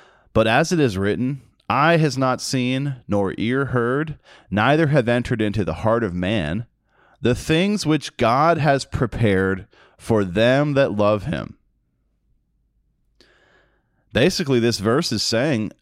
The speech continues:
we human beings would never understand our purpose, our future,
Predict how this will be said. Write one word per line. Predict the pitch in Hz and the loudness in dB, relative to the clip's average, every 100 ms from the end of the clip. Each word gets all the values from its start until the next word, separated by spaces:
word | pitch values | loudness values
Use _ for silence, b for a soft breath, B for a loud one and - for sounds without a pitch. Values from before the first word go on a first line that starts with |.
| _ _ - | _ _ -6
we | 110 196 | -2 -2
human | - 185 143 | -2 0 0
beings | 107 123 139 85 - | 0 0 -2 -4 -6
would | 107 104 | -4 -2
never | 107 135 196 151 87 - _ _ - | -2 0 2 0 -4 -8 _ _ -2
understand | 123 123 110 - 113 113 113 | 0 0 -2 -4 -4 -2 -2
our | 95 80 | -2 -4
purpose, | - 120 139 170 175 - - _ b b b b | -2 -2 0 -2 -4 -6 -10 _ b b b b
our | 104 107 | 0 0
future, | - 117 147 165 180 196 185 | -2 0 0 2 -2 -2 -6